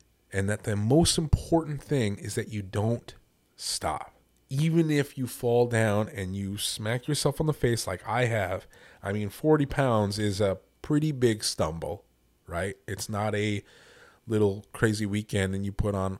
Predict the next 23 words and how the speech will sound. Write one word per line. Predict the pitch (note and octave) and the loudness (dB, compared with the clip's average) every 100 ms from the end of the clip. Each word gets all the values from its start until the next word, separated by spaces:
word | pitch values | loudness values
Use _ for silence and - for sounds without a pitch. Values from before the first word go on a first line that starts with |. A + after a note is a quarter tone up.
| - | -10
a | |
few | - - | -12 -10
pounds | F#2 F#2+ F2+ E2+ | -8 -6 -6 -8
over | F#2 F2 | -10 -10
the | |
weekend | F2+ F2+ F#2 E2 | -10 -10 -10 -10
or | |
something. | - F2+ F#2 F#2 - | -10 -12 -14 -16 -4
This | A2 - | -2 0
is | B2 G2+ - | -2 -2 -8
months | - F#2 G2 B2 C3+ - | -10 -4 0 0 0 -4
long | B2 A#2 A2+ A2 A2 - | 0 2 4 4 0 -2
of | G#2 F#2+ F#2 F#2+ - - - - - - _ _ | -2 0 0 -4 -10 -20 -20 -20 -20 -20 _ _
slowly | - - - - A2+ B2 D3 C#3+ C#3+ C#3+ C3+ - - | -8 -4 -4 -2 4 6 6 4 2 0 -2 -10 -8
getting | G#2 F#2+ F2+ | -2 -2 -2
more | F#2 A2 D3 E3 D#3+ | -2 2 2 4 4
and | C#3 | 2
more | C3 C3+ | 2 2
comfortable | C#3+ - C3 A#2+ - A2 A2+ A#2 | 0 -2 -2 0 -2 0 0 -2
in | - G2+ | -2 -2
my | F2+ | -4
daily | F2+ G#2+ G#2+ A#2+ | -4 -4 0 2
life | B2 G#2 G2+ G2 | 2 2 2 -2